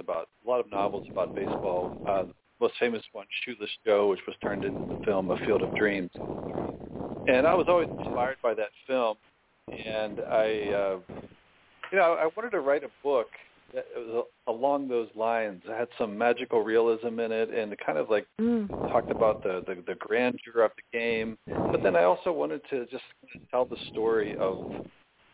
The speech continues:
Speaker 1: of, of, of a couple and, uh, how they discovered each other and how they founded a, a independent baseball franchise. And I, so I, I was, when I actually started,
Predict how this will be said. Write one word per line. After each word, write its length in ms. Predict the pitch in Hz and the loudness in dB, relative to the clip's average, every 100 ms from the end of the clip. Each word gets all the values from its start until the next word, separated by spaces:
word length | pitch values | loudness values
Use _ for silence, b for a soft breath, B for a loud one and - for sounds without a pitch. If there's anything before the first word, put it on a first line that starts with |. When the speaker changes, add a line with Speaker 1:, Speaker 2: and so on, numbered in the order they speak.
| _ - | _ -2
Speaker 1:
of, 200 | 104 104 - | 2 2 2
of, 140 | 101 - | -2 -2
of 140 | 117 98 | -4 -2
a 60 | - - | -2 -2
couple 640 | 127 127 117 113 113 110 | -2 2 4 4 4 0
and, 440 | 95 92 90 90 | -2 -6 -8 -10
uh, 320 | - 87 90 85 - - | -6 0 0 -2 -8 -8
how 240 | - 117 | -2 0
they 340 | 113 113 110 107 - | 2 0 -2 -14 -20
discovered 380 | - 123 120 117 | 0 2 4 0
each 160 | - 110 | -2 2
other 320 | 104 110 104 | 6 6 6
and 80 | 98 | 2
how 160 | 101 | 0
they 120 | 101 98 - | 0 -2 0
founded 360 | 104 98 95 | -2 -2 -2
a, 200 | 95 92 - | 0 0 0
a 140 | 98 - - | -2 -2 -4
independent 560 | 123 113 - 110 104 98 - | 0 0 -2 -4 -4 -6 -6
baseball 380 | 98 - 104 - | -8 0 0 2
franchise. 560 | - 107 104 101 90 92 90 113 | -2 -2 2 2 2 0 -2 -2
And 140 | 110 | 2
I, 220 | 123 139 - B B _ _ | 4 4 0 B B _ _
so 120 | - 180 | 4 4
I, 160 | 165 143 139 - _ - | 4 -4 -12 -20 _ -6
I 80 | 156 | -6
was, 120 | 151 - - - 127 - - - | -6 -10 -16 -14 -12 -8 -6 -4
when 160 | - 156 | -2 -2
I 120 | 160 | 0
actually 300 | 156 - 165 | -2 -2 -4
started, 340 | - 147 139 | 2 2 2